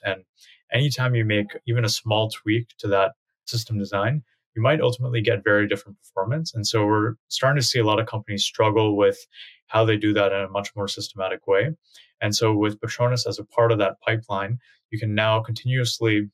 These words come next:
measure changes to your system to ultimately understand how that impacts performance. And so not only do you have visibility into specific cases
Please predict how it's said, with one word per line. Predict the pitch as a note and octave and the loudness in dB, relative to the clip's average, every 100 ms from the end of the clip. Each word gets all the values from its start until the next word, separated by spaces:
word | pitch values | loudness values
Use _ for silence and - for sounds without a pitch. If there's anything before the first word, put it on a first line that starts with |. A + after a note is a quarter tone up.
| - | -4
measure | G#2 G#2 G#2+ G#2+ A2+ - | -2 0 0 0 0 -4
changes | - B2+ A#2+ G#2 A#2 - - _ - | -4 -2 2 0 0 -4 -8 _ -14
to | - A2 G#2 G2+ | -2 0 2 0
your | G#2 F#2+ | -2 -4
system | - A2 - G2 B2 - - - _ | -4 -4 -4 -4 -4 -8 -20 -20 _
to | - A#2 - | -4 -4 -6
ultimately | - - A#2 A2+ | -12 -4 0 0
understand | G2+ G#2 - G2 | -2 -6 -6 -6
how | G2+ G2+ | 0 0
that | F#2+ | 0
impacts | G2 G2 F#2+ | -2 -4 -4
performance. | - G2 G2 F#2 G#2+ C#3 - - - _ - | -6 -10 -6 -6 -4 -6 -8 -14 -20 _ -6
And | A2 | 0
so | A#2+ | 2
not | A#2 C3 | 4 4
only | B2+ | 2
do | A2+ | 2
you | A2 | 2
have | G#2 | 0
visibility | G#2 G2 G#2 G#2 G#2 | -2 0 0 2 0
into | G2+ G2+ G#2 G2 G2 F#2+ _ _ - | -2 -4 -4 -2 -2 -6 _ _ -20
specific | - - A2+ B2+ A2+ A2 | -14 -6 -2 0 0 -2
cases | - A#2+ A#2+ A2 A#2+ B2+ | -2 -2 0 0 -2 -4